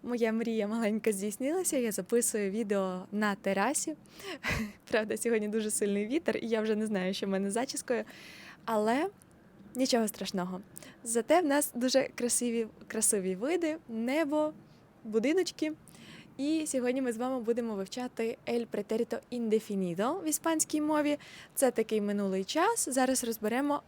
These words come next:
коли і для чого ми його використовуємо. Я закликаю вас підписатися на мій канал, поставити лайк цьому відео та дивитися інші відео, які будуть для вас цікавими, тому що в мене насправді є відео на різні теми.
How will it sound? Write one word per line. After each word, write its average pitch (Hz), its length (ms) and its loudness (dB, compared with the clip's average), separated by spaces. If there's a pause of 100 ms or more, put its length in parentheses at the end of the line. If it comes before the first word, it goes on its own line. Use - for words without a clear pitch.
коли 247 360 2
і 254 80 -2
для 208 160 -2
чого 254 300 0
ми 214 160 0
його 214 180 0
використовуємо. 196 840 -2 (140)
Я 285 60 -6
закликаю 247 480 4
вас 214 180 2
підписатися 208 680 -2
на 202 100 0
мій 196 140 2
канал, 302 460 0
поставити 214 500 -2
лайк 208 240 0 (140)
цьому 202 440 4
відео 254 520 0 (240)
та 302 280 0
дивитися 247 760 0 (420)
інші 302 300 2
відео, 262 320 2
які 220 340 -2
будуть 240 300 0
для 190 140 -2
вас 233 180 -2
цікавими, 247 540 -2
тому 214 240 -2
що 226 200 -2
в - 20 -2
мене 226 240 -4
насправді 285 420 -2
є 262 360 2 (440)
відео 226 480 2
на 220 280 -2
різні 208 380 -2
теми. 185 280 -2